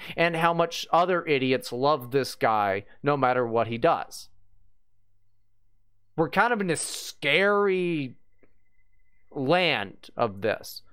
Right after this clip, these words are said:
where I'm like, "Fuck it, give him a third term," because I don't want anybody else to be the damn president, 'cause at least this guy, I feel, is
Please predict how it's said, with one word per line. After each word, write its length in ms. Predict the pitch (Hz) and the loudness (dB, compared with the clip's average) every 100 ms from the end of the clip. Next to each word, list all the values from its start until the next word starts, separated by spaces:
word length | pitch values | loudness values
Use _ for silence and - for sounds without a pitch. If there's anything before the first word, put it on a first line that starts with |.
| - - - | -20 -16 0
where 180 | 151 160 | 2 4
I'm 200 | 185 190 | 2 2
like, 180 | 165 | 0
"Fuck 300 | - 180 170 | 2 2 2
it, 60 | 139 | -2
give 180 | 131 143 | 0 0
him 140 | 139 | 0
a 60 | 127 | 0
third 280 | 147 127 98 | 0 0 0
term," 260 | 147 117 | 0 0
because 180 | 107 107 | -4 0
I 120 | 135 | 0
don't 100 | 156 | 2
want 160 | 143 135 | 0 0
anybody 460 | 147 147 135 131 | 0 2 2 2
else 180 | 131 127 | 2 0
to 80 | 117 | -4
be 80 | 117 | -6
the 80 | 104 | -2
damn 240 | 113 104 | -2 0
president, 500 | - 123 107 117 101 | 0 0 0 -2 -4
'cause 160 | 110 104 | -6 -6
at 120 | 123 | -4
least 260 | 135 - | -6 -4
this 180 | 135 135 | -4 -4
guy, 380 | - 117 107 101 - - - | 0 0 0 -2 -8 -20 -2
I 140 | 113 117 | -2 0
feel, 480 | 123 110 101 92 - - - - | 0 0 0 -2 -10 -20 -10 -2
is 340 | 110 104 | 0 0